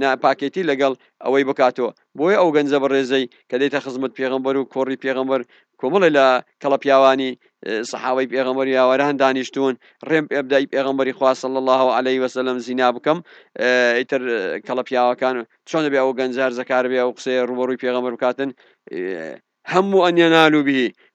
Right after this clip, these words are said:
ویستیان لێی هەڵستن، لێی هەڵستن، نا، پێغەمبەر فەرمی لێی گەڕێن. دێ لە تەنشتە خۆی دادەنیشینی،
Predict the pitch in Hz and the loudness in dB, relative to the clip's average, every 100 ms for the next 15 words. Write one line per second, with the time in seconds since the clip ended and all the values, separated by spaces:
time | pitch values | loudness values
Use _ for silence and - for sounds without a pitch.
0 | - 123 - 180 180 196 196 196 - 160 | -10 -6 2 4 8 8 8 4 2 -2
1 | 127 _ _ - 165 214 165 135 139 180 | -2 _ _ 0 4 4 2 -2 0 2
2 | 185 - 120 123 120 120 113 117 127 160 | 0 -4 -6 -6 -6 -6 -8 -8 -4 -4
3 | 185 - _ _ _ - 123 127 123 127 | -4 -8 _ _ _ -6 -4 -4 -4 -8
4 | 120 123 120 117 117 120 120 117 120 120 | -8 -10 -8 -4 -4 -4 -6 -6 -6 -6